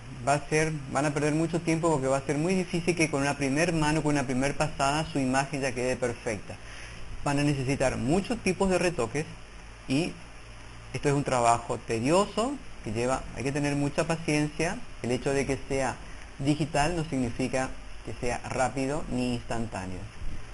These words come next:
Hay cosas que no puede hacer el programa, pero hay cosas que tenemos que hacer nosotros y va a depender mucho de nuestra destreza,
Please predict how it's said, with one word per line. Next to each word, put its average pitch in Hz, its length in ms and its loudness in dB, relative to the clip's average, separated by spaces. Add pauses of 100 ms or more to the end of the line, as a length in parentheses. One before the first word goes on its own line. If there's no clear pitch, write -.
(720)
Hay 131 100 0
cosas 160 280 4
que 156 100 2
no 135 120 0
puede 127 200 4
hacer 127 260 0
el 131 100 0
programa, 175 420 4 (320)
pero 127 140 2
hay 123 80 2
cosas 156 280 -2
que 151 100 2
tenemos 131 400 0
que 135 80 2
hacer 127 200 0
nosotros 143 560 0
y 127 80 0
va 120 100 2
a 127 40 2
depender 131 400 0
mucho 127 360 0
de 139 100 2
nuestra 120 340 0
destreza, 131 540 -2